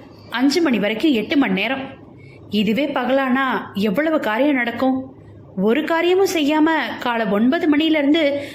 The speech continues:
சாயங்காலம் அஞ்சு மணி வரைக்கும் படுக்கையில படுத்துட்டு இருந்துக்கிறதுக்கு எவ்வளோ பெரிய போர். தூங்காம படுத்துட்டு இருந்தா ராத்திரி ஆனா என்ன, பகலானா என்ன, எல்லாம் ஒண்ணுதானே.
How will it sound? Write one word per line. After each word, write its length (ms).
சாயங்காலம் 560
அஞ்சு 300
மணி 180
வரைக்கும் 540
படுக்கையில 400
படுத்துட்டு 420
இருந்துக்கிறதுக்கு 840
எவ்வளோ 480
பெரிய 240
போர். 340
தூங்காம 480
படுத்துட்டு 300
இருந்தா 600
ராத்திரி 440
ஆனா 200
என்ன, 440
பகலானா 460
என்ன, 320
எல்லாம் 480
ஒண்ணுதானே. 600